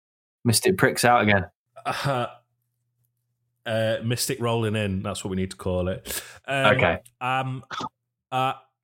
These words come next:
Speaker 2: I'm not quite as confident as you. Uh, I don't know if we can beat Arsenal.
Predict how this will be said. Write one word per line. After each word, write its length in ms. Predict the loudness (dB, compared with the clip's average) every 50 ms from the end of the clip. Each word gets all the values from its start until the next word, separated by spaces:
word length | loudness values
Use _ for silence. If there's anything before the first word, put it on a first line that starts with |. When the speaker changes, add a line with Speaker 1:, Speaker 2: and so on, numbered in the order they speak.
| _ -6
Speaker 2:
I'm 160 | -4 -2 -2
not 320 | -2 -2 -2 -4 -10 -14 -12
quite 420 | -8 -4 -2 -2 -2 -2 -4 -6
as 80 | -8 -6
confident 540 | -6 -6 -6 -6 -4 -4 -4 -4 -4 -2
as 180 | -4 -4 -2 -2
you. 380 | 0 0 0 -2 -2 -4 -6 -8 -10 _ _ _ _ -6
Uh, 460 | -4 -2 0 0 0 0 0 -2 -2 -2
I 80 | -4 -4 -4
don't 280 | -2 -2 -2 -2 -2 -2
know 180 | -2 -2 0
if 160 | -2 -2 -4 -6
we 80 | -6
can 180 | -4 -4 -4 -6 -4 -4
beat 200 | -2 -2 -2 -2
Arsenal. 640 | -2 -4 -4 -6 -6 -8 -8 -6 -4 -4 -6 -8